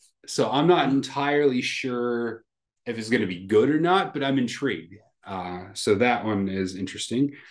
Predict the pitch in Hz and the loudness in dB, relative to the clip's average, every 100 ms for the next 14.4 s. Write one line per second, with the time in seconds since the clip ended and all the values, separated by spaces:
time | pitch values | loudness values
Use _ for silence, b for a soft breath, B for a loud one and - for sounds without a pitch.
0 | B _ _ 110 110 107 104 98 104 107 | B _ _ -2 0 2 0 -2 -4 -2
1 | 101 95 95 113 156 196 180 127 104 98 | 0 -2 2 4 6 6 6 4 2 0
2 | 95 95 - 101 98 92 92 95 90 - | -2 -4 -6 -4 -4 -4 -4 -4 -6 -10
3 | _ 101 95 92 92 - - 92 90 87 | _ -10 -6 -6 -6 -6 -8 -12 -12 -12
4 | 87 - _ _ _ _ _ _ _ - | -12 -14 _ _ _ _ _ _ _ -20
5 | - 95 98 135 151 127 107 - - 117 | -18 -2 4 8 8 6 2 -4 -2 0
6 | 107 82 76 - _ _ _ _ _ _ | 0 -2 -10 -18 _ _ _ _ _ _
7 | _ _ _ _ 101 101 131 113 104 90 | _ _ _ _ -4 0 2 4 2 0
8 | 110 110 95 - 98 95 - 98 - 156 | 0 0 0 -2 -4 -2 -2 -2 2 2
9 | 143 123 - 151 - - 123 107 - 101 | 4 2 2 -2 -2 0 0 0 -4 -4
10 | 107 90 90 90 - - 87 78 - _ | -4 -4 -4 -4 -6 -10 -10 -12 -20 _
11 | _ _ _ _ 107 98 117 139 113 - | _ _ _ _ -2 2 6 8 6 2
12 | 123 107 104 110 98 98 95 110 107 104 | 4 4 2 -2 0 -2 -2 -4 -4 -6
13 | - 107 98 - 101 87 - 101 98 131 | -4 -4 -4 0 0 0 -6 -4 0 2
14 | 131 123 110 - | 4 2 2 -6